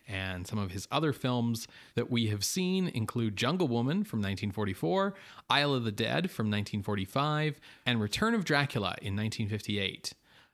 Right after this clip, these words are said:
Uh, he also shot forty-two episodes of Leave It to Beaver,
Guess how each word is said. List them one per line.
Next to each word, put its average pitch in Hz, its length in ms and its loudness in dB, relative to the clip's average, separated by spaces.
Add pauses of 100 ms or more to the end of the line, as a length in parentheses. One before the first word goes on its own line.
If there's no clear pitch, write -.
(120)
Uh, 87 100 -2
he 123 160 -4
also 139 240 0
shot 120 400 -2
forty-two 170 580 -2
episodes 113 600 -2
of 92 100 -6
Leave 107 200 -2
It - 100 -8
to 104 80 -4
Beaver, 95 500 -6